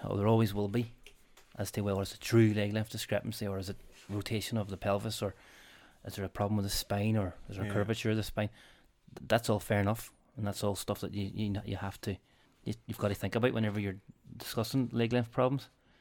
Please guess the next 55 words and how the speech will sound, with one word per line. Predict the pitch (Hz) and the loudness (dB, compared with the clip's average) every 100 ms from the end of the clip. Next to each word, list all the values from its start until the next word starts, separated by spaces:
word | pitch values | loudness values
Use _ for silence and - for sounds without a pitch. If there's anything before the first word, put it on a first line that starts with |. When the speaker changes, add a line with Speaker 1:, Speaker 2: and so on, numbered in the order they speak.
| - - - - | -20 -20 -20 -16
Speaker 1:
As | - | -6
far | - 127 | 2 2
as | 120 - | 2 0
the | 113 | 4
leg | 113 117 127 | 6 8 6
length | 120 107 | 6 6
in | 107 | 8
running, | 107 147 120 - - - - | 8 6 2 -8 -20 -20 -6
um, | 107 107 104 | 0 2 2
the | 104 | 2
mechanics | 104 - 117 127 - 110 | 0 4 4 4 2 4
in | |
running, | 117 117 107 - - | 6 8 6 2 -4
um, | 107 101 98 95 - _ - | -4 -2 -2 -4 -8 _ -20
of | - | -4
course, | 113 | -2
is | 104 | 2
much | 104 - | 0 0
different | 101 - 107 | -2 -2 0
than | 104 | 2
walking. | 101 - 113 - _ _ _ _ _ _ _ - | 4 2 -2 -8 _ _ _ _ _ _ _ -4
So | - | 2
you | 107 113 | 4 6
may | 117 113 | 6 6
well | 104 95 | 4 2
have | 104 | 0
this | 104 101 | 0 -2
leg | 104 101 | -2 0
length | 110 - | -2 -2
problem | - 107 107 104 - - - | -2 0 2 0 -4 -10 -6
a-, | - - | -6 -2
as | 107 | 0
a | 107 | 2
walker | 101 101 120 | 4 4 6
and | 104 | 6
never | 101 95 | 6 4
know. | 98 110 - - - | 4 2 -4 -16 0
You | 113 | 4
may | 110 | 4
start | - 104 | 4 2
running, | - 107 120 117 - - - - _ _ - | 4 4 4 0 -10 -20 -20 -20 _ _ -4
and | 107 101 | -2 0
of | - | 0
course, | - 101 - - - | -2 -2 -4 -10 -2
different | 107 117 - | 0 2 2
stresses | - 98 - 104 | 2 0 0 -2
and | 101 | -2
strains | - 107 110 | 2 4 6
on | 113 | 4
your | |
foot | 113 - - - | 2 -2 -4 -6
and | 98 | -2
on | 104 | 0
your | 98 | 2
legs, | 98 107 120 - | 2 0 -2 -10